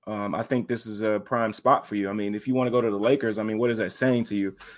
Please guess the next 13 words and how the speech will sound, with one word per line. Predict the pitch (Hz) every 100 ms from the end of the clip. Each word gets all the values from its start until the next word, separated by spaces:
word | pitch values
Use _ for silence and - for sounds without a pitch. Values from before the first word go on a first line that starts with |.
| -
It | 196
kinda | 262 247
says, | 190 208 160
a |
lot, | 156 - -
you | 208
know, | 180 143 127 -
and | 185
no | 226 294
disrespect | 240 - 135 - 135 120
to | 110
Jeremy | 110 117 110
Grant. | 101 120 120